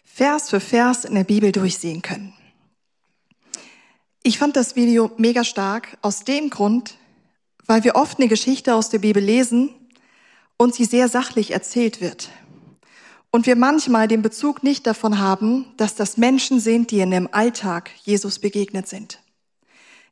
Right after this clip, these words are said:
In ihren Höhen und in ihren Tiefen Jesus begegnet sind. Sie hatten einen Alltag und sie waren Menschen, die einfach ihr Leben vor sich hingelebt haben. So wie wir auch.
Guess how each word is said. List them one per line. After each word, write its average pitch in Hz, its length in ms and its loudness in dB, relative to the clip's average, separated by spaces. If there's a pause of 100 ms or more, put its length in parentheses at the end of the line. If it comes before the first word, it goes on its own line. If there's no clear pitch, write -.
In 220 80 2
ihren 214 340 2
Höhen 285 380 4
und 220 160 -2
in 208 100 0
ihren 214 240 2
Tiefen 247 420 0
Jesus 196 440 0
begegnet 196 500 -4
sind. - 380 -14 (1800)
Sie 226 200 2
hatten 233 240 2
einen 202 180 2
Alltag 285 580 -2 (280)
und 202 200 -10
sie 196 140 -6
waren 190 200 2
Menschen, 214 380 0
die 196 340 -2 (240)
einfach 254 280 0
ihr 208 160 0
Leben 226 320 2
vor 214 180 0
sich 208 200 -6
hingelebt 190 580 -2
haben. 170 400 -10 (320)
So 240 340 -2
wie 208 140 0
wir 208 260 0
auch. - 420 -10